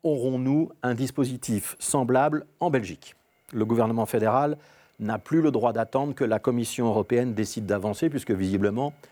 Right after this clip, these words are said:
elle n'avancera pas. Ce gouvernement fédéral doit donc vraiment se saisir de cette question et avoir le débat. Et il va devoir le faire, euh, dans les prochains jours ou dans les prochaines semaines à l'occasion, euh, de son exercice budgétaire.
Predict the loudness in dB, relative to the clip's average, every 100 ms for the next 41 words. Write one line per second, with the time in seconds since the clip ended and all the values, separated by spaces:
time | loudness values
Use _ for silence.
0 | _ -2 2 2 0 0 -2 -2 -8 -8
1 | _ -20 -20 -20 _ _ -6 0 2 2
2 | 0 -2 -2 -2 -2 -2 -2 -2 -2 -4
3 | -10 _ _ _ -8 0 0 0 -6 -8
4 | -6 -4 -2 -2 -2 -2 -2 -4 -2 -6
5 | -2 -2 -2 2 4 4 0 0 -2 -2
6 | -2 2 2 0 _ -20 _ _ -6 -4
7 | 0 0 0 0 0 -2 0 2 2 2
8 | -2 -4 -4 -2 0 -2 0 -2 -2 -2
9 | 0 2 2 2 0 -2 -2 -4 -2 0
10 | 0 -2 -6 -20 -10 -2 0 2 0 0
11 | -2 0 -2 0 -2 -4 -4 -2 -2 -2
12 | -4 0 2 0 -2 -6 -4 -6 -4 -2
13 | 0 2 0 2 -2 -2 -12